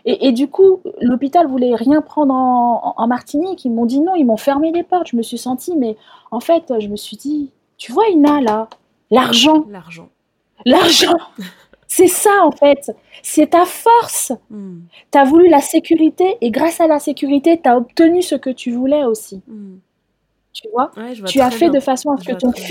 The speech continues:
Speaker 1: fils, et aujourd'hui, euh, bah, il est, il est bien. Il a, ça fait partie, je pense que plus tard, il va nous, il va nous en parler avec ma grande sœur parce que ma grande sœur m'a aidée aussi. Et elle aussi,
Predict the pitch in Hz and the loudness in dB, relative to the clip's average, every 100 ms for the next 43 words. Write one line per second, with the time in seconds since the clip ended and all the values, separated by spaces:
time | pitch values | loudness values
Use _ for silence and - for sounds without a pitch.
0 | 381 - 254 - _ - 233 247 277 269 | -2 -2 -6 -8 _ -2 0 2 2 2
1 | 285 349 440 - - _ _ - 220 226 | 4 4 4 0 -20 _ _ -2 -2 0
2 | 226 220 220 226 220 220 240 254 226 - | 0 0 -2 -2 2 2 2 0 -2 -4
3 | 240 240 240 247 247 277 320 698 698 427 | -4 -2 0 2 4 2 4 4 6 4
4 | 240 233 233 247 247 262 254 240 339 330 | 4 4 4 2 0 0 -2 0 2 2
5 | 269 - 240 226 - 269 302 311 262 220 | 0 -2 -2 -2 -4 0 2 2 2 0
6 | 214 220 226 220 _ _ 226 220 226 240 | 0 0 -2 -6 _ _ 0 2 2 2
7 | 240 277 349 453 311 233 233 214 220 226 | 0 -2 0 0 0 -2 -4 -4 -4 -4
8 | 262 240 202 202 202 202 214 262 240 202 | -6 -6 -8 -8 -8 -8 -6 -4 -2 2
9 | 208 196 240 277 - 494 - _ _ _ | 2 2 0 0 -4 -10 -12 _ _ _
10 | _ _ _ _ - 226 220 262 262 302 | _ _ _ _ -2 2 4 4 4 4
11 | - | 0